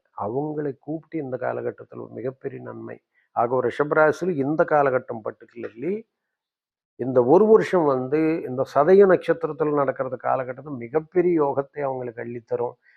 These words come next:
அதன் விளைவாக அரண்மனை போல வீடு கட்டக்கூடிய பாக்கியம், பிள்ளைகளை மிகப்பெரிய உயர்ந்த அந்தஸ்துல வந்து அவங்களுக்கு ஒரு மிகப்பெரிய கல்யாண காட்சிகளை நடத்தக்கூடிய ஒரு மகத்தான பாக்கியம் என்பது,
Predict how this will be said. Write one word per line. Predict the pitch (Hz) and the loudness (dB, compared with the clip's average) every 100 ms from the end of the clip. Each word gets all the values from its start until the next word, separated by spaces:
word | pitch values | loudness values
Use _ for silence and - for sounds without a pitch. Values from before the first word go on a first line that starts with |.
| _ | _
அதன் | 123 160 226 | 4 8 8
விளைவாக | 202 180 180 160 156 143 135 | 8 8 8 8 8 8 8
அரண்மனை | 139 180 196 202 190 190 180 160 | 8 6 4 4 6 6 4 2
போல | 170 160 | -2 -2
வீடு | 151 147 143 | -4 -6 -8
கட்டக்கூடிய | 135 135 123 127 123 | -10 -12 -14 -8 -4
பாக்கியம், | 110 113 - _ _ _ _ _ - | 0 -2 -4 _ _ _ _ _ -2
பிள்ளைகளை | 131 165 190 185 160 175 170 151 | 2 6 8 8 8 8 6 4
மிகப்பெரிய | 143 160 160 170 170 160 139 | 4 2 2 -2 0 0 0
உயர்ந்த | 160 190 190 180 | 0 0 2 2
அந்தஸ்துல | 151 165 160 - 160 | 2 -4 -4 -6 -6
வந்து | 151 139 139 151 | -4 -6 -4 -4
அவங்களுக்கு | 135 135 127 127 120 _ _ _ _ _ | -4 -6 -8 -12 -18 _ _ _ _ _
ஒரு | 131 127 | -6 0
மிகப்பெரிய | 131 156 - 165 175 165 | 2 0 2 2 6 6
கல்யாண | 151 147 156 156 151 | 4 4 6 6 4
காட்சிகளை | 143 139 - 135 135 135 | 4 2 0 0 2 2
நடத்தக்கூடிய | 127 123 127 123 123 | 0 -2 -6 -6 -4
ஒரு | 113 | -4
மகத்தான | 110 117 _ - 127 120 | -6 -10 _ -8 -6 -2
பாக்கியம் | 110 110 107 110 | -2 -2 -6 -16
என்பது, | 104 101 - | -18 -20 -20